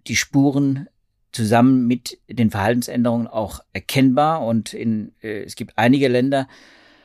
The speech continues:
Hongkong, wo die Sterberaten noch nie so hoch waren, kann man sagen, das ist China, da sind die Daten ohnehin mit Fragezeichen versehen und, äh, da hatten wir bis jetzt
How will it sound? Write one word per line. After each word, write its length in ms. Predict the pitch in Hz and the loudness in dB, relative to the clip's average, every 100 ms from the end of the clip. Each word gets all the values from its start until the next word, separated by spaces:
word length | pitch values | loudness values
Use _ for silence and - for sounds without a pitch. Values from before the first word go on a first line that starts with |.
| _ | _
Hongkong, 580 | 104 120 120 131 147 - _ _ - | 4 4 4 -2 -2 -10 _ _ -8
wo 140 | 110 | -6
die 100 | 107 | -6
Sterberaten 640 | - 117 117 113 110 110 | 0 0 0 -2 -6 -2
noch 100 | 110 | 0
nie 140 | 104 120 | 2 4
so 160 | 127 | 2
hoch 180 | 117 127 | 0 -2
waren, 140 | 143 131 | 0 -2
kann 140 | 123 | -2
man 100 | 110 | -4
sagen, 220 | 110 110 | -4 -6
das 180 | 107 104 | -8 -10
ist 140 | 107 | -10
China, 380 | - 135 135 131 | -8 -4 -2 0
da 200 | 117 98 - - - - - | 2 0 -4 -20 -20 -20 -18
sind 260 | - 113 | -10 -10
die 120 | 101 | -10
Daten 300 | - 101 101 | -4 -4 -4
ohnehin 540 | 110 107 104 117 131 - - - | -8 -6 -4 -2 -2 -6 -16 -16
mit 140 | 107 | -14
Fragezeichen 640 | - 113 120 120 120 117 120 | -2 0 0 -4 -6 -6 -10
versehen 540 | 113 - 123 127 120 | -10 -6 -4 0 0
und, 240 | 101 98 | -2 -6
äh, 300 | - 101 98 - | -12 -10 -12 -14
da 340 | 80 - 82 95 | -20 -8 -6 -6
hatten 180 | - | 0
wir 180 | 127 123 | 2 2
bis 200 | 104 107 | -2 -12
jetzt 320 | 123 - - | -12 -14 -18